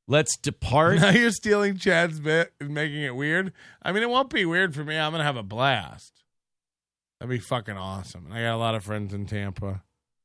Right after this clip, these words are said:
Speaker 2: Got family.
Speaker 1: Here and come back here and see if there are flights available. Let's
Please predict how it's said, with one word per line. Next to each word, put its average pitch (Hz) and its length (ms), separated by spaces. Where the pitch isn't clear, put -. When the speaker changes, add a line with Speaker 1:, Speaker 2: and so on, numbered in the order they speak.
Speaker 2:
Got 98 140
family. 101 640
Speaker 1:
Here 117 440
and 98 100
come 107 220
back 104 240
here 98 400
and 98 140
see 117 180
if 110 100
there 117 180
are 120 60
flights 160 360
available. 69 540
Let's - 180